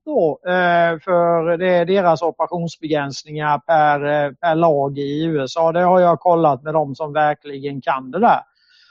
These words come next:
Så det är väldigt udda att Nationalgardet är här. Så jag ställde frågan till dem om lite Gustav den tredje och alltihopa det där. Så den ligger mitt uppe i, så den får ni gärna retweeta eller, ja,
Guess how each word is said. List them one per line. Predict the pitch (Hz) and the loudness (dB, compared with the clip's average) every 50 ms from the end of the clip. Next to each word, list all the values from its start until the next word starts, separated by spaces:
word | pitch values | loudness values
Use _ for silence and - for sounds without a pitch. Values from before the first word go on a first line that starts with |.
| _ _ | _ _
Så | - - 175 | -14 -8 -2
det | 165 180 | 2 2
är | 180 175 | 2 2
väldigt | 170 180 214 233 247 247 240 226 214 208 208 220 - | 2 4 4 4 4 4 4 2 2 2 2 2 4
udda | 220 214 208 175 170 | 4 4 4 4 2
att | 156 147 143 | 0 0 -2
Nationalgardet | 151 147 - _ - 160 156 160 160 151 151 156 143 139 135 127 131 127 - | -6 -10 -12 _ -6 -2 -2 -2 -2 -2 -2 -2 -2 -2 -2 -4 -6 -8 -8
är | 139 143 | -4 -2
här. | 160 151 135 127 | -2 -2 -2 -4
Så | - - 165 | -8 -10 -8
jag | 175 165 | -8 -4
ställde | - 233 226 214 196 185 | -2 -2 -2 0 -2 -4
frågan | 143 - 196 185 175 160 147 143 135 | -6 -4 -4 -2 -2 -2 -2 -2 -4
till | - 175 165 147 | -4 -2 -2 -2
dem | 143 143 139 | -2 -4 -6
om | 143 147 147 | -8 -8 -8
lite | 151 151 151 131 - 156 | -4 -4 -4 -4 -6 -6
Gustav | 143 151 151 135 - 151 147 143 | -6 -4 -4 -4 -4 -6 -6 -6
den | 143 135 123 | -6 -8 -8
tredje | - 165 156 147 135 135 | -6 -6 -4 -4 -2 0
och | 139 | 0
alltihopa | 143 135 123 - 139 139 131 - _ - 131 | 0 0 -2 -4 -6 -8 -8 -8 _ -8 -6
det | 135 143 | -4 -4
där. | 147 139 131 | -4 -4 -4
Så | 123 - 175 | -6 -6 -6
den | 175 185 202 | -2 0 2
ligger | 220 208 190 175 180 | 4 4 4 4 2
mitt | 175 190 180 - - - | 0 0 -2 -4 -2 0
uppe | 175 160 156 - _ - 143 | 0 0 0 -2 _ -6 -4
i, | 147 143 131 | -4 -4 -6
så | - 160 151 147 151 | -6 -6 -4 -4 -4
den | 175 190 190 | -4 -4 -6
får | - - | -6 -4
ni | 269 262 | -4 -2
gärna | 262 254 254 233 196 190 | 0 0 0 2 2 2
retweeta | 208 220 202 196 - 196 185 175 - - 190 180 | 4 4 2 2 0 -2 -2 -2 -4 -4 -2 -2
eller, | 185 180 185 180 180 180 180 180 | 0 0 0 0 0 0 0 0
ja, | 196 185 160 143 143 - | 0 0 0 -2 -4 -8